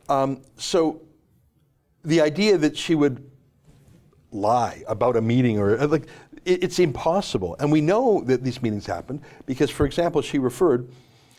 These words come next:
to Bill Morneau, the finance minister, and his chief of staff, Ben Chin, being, uh, involved in the S N C lobbying. We know that this is true because S N C Lavalin repeatedly lobbied these pe-, it's all,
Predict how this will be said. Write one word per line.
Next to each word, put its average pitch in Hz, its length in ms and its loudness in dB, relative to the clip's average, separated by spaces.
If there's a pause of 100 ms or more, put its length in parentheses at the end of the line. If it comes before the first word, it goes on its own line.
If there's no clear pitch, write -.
(160)
to 123 400 0
Bill 120 240 0
Morneau, 120 440 2
the 110 60 0
finance 110 440 -2
minister, 110 440 0
and 110 220 -2
his 110 160 -6
chief - 200 -8
of 123 80 -16
staff, 123 240 -4
Ben 113 200 -2
Chin, 104 400 -4 (720)
being, 123 360 0
uh, 123 300 2
involved 113 600 0
in 104 80 -2
the 107 140 0
S 113 180 -4
N 110 80 -2
C - 140 -8
lobbying. 110 340 0
We 165 120 2
know 254 320 2
that 113 100 -2
this 107 180 -6
is 101 120 -14
true 101 360 -14 (280)
because 156 260 -2
S 175 180 2
N 170 100 0
C 165 260 2 (460)
Lavalin 139 480 0
repeatedly 151 640 2
lobbied 170 420 0
these 117 160 -4
pe-, - 140 -4
it's 170 120 -4
all, 160 320 2